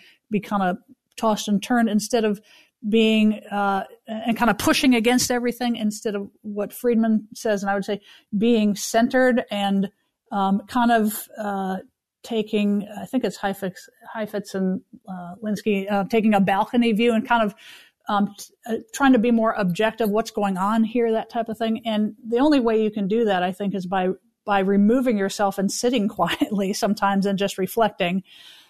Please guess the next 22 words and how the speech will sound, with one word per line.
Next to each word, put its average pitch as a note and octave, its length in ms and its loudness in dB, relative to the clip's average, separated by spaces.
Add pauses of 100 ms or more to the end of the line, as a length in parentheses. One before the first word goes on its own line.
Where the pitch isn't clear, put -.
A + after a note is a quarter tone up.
(280)
Uh, A#3 360 2
and B3 280 4
then, B3 260 2
um, G#3 480 2
there's A#3+ 160 4
a A#3 60 4
book A#3+ 200 2
called A3 200 2
The G#3 80 4
Leadership A3+ 460 2
Pipeline A3 520 0
I G3+ 120 0
also G3+ 280 -4
recommend. G3+ 540 0
And, G3 160 0 (260)
and, G#3+ 380 2
um, G#3 240 0
it B3 120 -4
kind A#3 200 2
of G#3+ 80 0
talks A#3+ 300 0
about G3+ 320 0